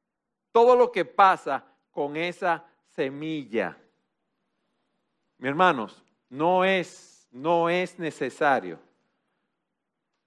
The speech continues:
saber cómo funciona la palabra de Dios para que ésta funcione. La palabra de Dios tiene el poder de Dios, que Dios la diseñó para cumplir su propósito. Entonces, ¿nosotros qué debemos hacer?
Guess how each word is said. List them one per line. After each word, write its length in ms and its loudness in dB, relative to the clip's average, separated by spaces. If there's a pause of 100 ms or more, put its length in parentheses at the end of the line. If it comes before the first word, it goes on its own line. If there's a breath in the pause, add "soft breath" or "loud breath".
(100)
saber 680 0 (200)
cómo 300 -2
funciona 600 -4
la 160 0
palabra 600 0
de 160 -8
Dios 560 -8
para 240 -4
que 180 -4
ésta 240 -6
funcione. 580 -14 (1700)
La 120 -2
palabra 520 4
de 120 -6
Dios 400 -6
tiene 400 -2
el 240 -2
poder 680 2
de 160 -4
Dios, 500 -2 (320)
que 140 -6
Dios 280 4
la 140 2
diseñó 520 -4
para 280 0
cumplir 720 -2
su 160 -10
propósito. 720 -2
Entonces, 280 2
¿nosotros 420 2
qué 100 6
debemos 400 4
hacer? 360 -4